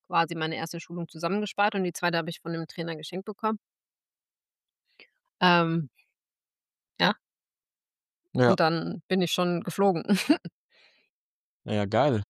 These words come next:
Speaker 1: Aber ich war auch scheiße am Anfang.
Speaker 2: Wir haben alle mal angefangen mit Unwissenheit, aber mit Engagement.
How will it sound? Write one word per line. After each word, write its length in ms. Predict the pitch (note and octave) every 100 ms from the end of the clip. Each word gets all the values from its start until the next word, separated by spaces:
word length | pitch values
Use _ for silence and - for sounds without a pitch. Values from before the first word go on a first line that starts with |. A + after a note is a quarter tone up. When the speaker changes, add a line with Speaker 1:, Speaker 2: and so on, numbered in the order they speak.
| _
Speaker 1:
Aber 140 | E3+ D3
ich 100 | F#3+
war 120 | G3+
auch 60 | G#3
scheiße 260 | E3 E3
am 120 | D#3+
Anfang. 300 | D#3+ E3 F3 - _ _ _ _ _ _ _ _ _ _ -
Speaker 2:
Wir 60 | A2+
haben 120 | A#2+
alle 260 | A2+ D3+ C3+
mal 240 | A2 G#2
angefangen 540 | - A2+ G#2+ - A2 G#2
mit 140 | A2+ A2
Unwissenheit, 760 | A#2 A2 G2+ A2 G2+ G2+ G2+
aber 200 | - G#2
mit 140 | G#2 F#2
Engagement. 720 | G2+ G2 G2 G2+ G2 G2